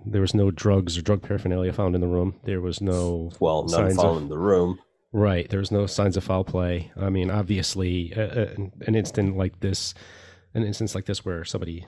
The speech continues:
Speaker 1: of such notoriety, you know, um, suddenly passes after, you know, he was found this afternoon, obviously, because room service probably went in to try to check him out and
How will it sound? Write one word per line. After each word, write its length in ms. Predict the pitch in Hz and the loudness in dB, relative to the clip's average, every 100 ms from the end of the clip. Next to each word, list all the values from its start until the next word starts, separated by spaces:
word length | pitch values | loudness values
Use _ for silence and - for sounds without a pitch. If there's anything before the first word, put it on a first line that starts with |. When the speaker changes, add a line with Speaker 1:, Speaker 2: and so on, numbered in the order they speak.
| - - | -18 -10
Speaker 1:
of 80 | |
such 220 | - 98 98 | -6 -2 0
notoriety, 680 | 85 104 104 95 87 82 - _ _ | 2 2 2 0 -2 -6 -14 _ _
you 100 | 101 | -16
know, 480 | 85 - _ - 104 | -16 -18 _ -10 -6
um, 340 | 90 82 78 - _ _ - | -6 -8 -14 -20 _ _ -6
suddenly 360 | - 95 90 | -2 0 0
passes 580 | 80 - 95 - 85 78 | -2 0 0 0 -4 -4
after, 360 | 92 - 90 85 - _ _ _ _ _ _ - | -6 -4 -4 -4 -8 _ _ _ _ _ _ -2
you 80 | 101 | 2
know, 120 | 92 | 4
he 120 | 107 | 2
was 120 | 90 | 2
found 280 | - 113 101 | 2 4 4
this 120 | 90 101 | 2 0
afternoon, 680 | 90 - 87 98 95 92 85 - | 0 -2 0 4 4 2 -2 -6
obviously, 420 | 95 90 - 90 | -6 -6 -6 -6
because 560 | 87 85 87 78 - - 95 | -6 -4 -4 -4 -8 -12 -6
room 200 | 98 98 | -2 0
service 300 | 101 90 85 | 0 -2 -2
probably 380 | - 98 85 85 | 0 2 4 2
went 160 | 87 85 | 2 0
in 80 | 82 | -2
to 100 | 95 | -4
try 200 | - 90 | -2 -2
to 100 | 82 | -2
check 280 | - 95 95 | -2 -2 0
him 120 | 92 | 0
out 240 | 104 101 | 2 0
and 140 | 90 | -4